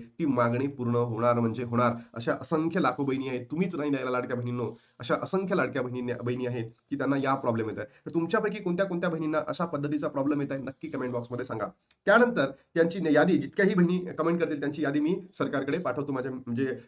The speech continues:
कलिग्स आहेत त्यांच्याकडे मी ते पाठवतो. तुम्हाला ओटीपी येईल, ओटीपी आल्यानंतर या ठिकाणी काय करा? सबमिट करा. सबमिट केल्यानंतर लाडक्या बहिणींनो तुम्हाला काय येणार आहे सांगू मी ते, दहा मिनिट वेट करायचं आहे. कधी मध्ये ओटीपीला, अ,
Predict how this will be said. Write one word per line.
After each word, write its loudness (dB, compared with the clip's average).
कलिग्स 4
आहेत -2
त्यांच्याकडे -4
मी -2
ते 0
पाठवतो. -4
तुम्हाला 6
ओटीपी 2
येईल, -2
ओटीपी 6
आल्यानंतर 4
या 4
ठिकाणी 2
काय 0
करा? 0
सबमिट -2
करा. -12
सबमिट 4
केल्यानंतर 4
लाडक्या 4
बहिणींनो 4
तुम्हाला 0
काय 0
येणार 2
आहे 0
सांगू 0
मी 2
ते, -4
दहा 2
मिनिट 4
वेट 2
करायचं 0
आहे. -8
कधी 2
मध्ये 4
ओटीपीला, 2
अ, 4